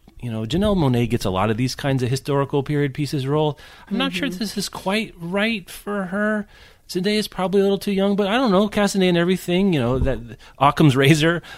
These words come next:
Speaker 1: of casting for me right now. Um, but this would be a wonderful set piece for someone,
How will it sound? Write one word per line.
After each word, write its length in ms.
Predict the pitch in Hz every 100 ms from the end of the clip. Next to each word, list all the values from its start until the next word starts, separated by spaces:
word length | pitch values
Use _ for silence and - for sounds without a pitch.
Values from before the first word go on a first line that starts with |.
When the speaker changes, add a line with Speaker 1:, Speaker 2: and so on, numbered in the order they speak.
| -
Speaker 1:
of 200 | 127 110
casting 520 | 131 131 - 160 165
for 140 | 165 165
me 220 | 175 175
right 220 | 165 170
now. 240 | 175 175 - - - -
Um, 380 | 135 135 127 113
but 200 | 160 156
this 200 | 240 175
would 80 |
be 100 | 147
a 80 | 135
wonderful 480 | 120 143 139 - 113
set 260 | - 107 -
piece 220 | 110 -
for 160 | -
someone, 580 | 98 101 101 95 90 95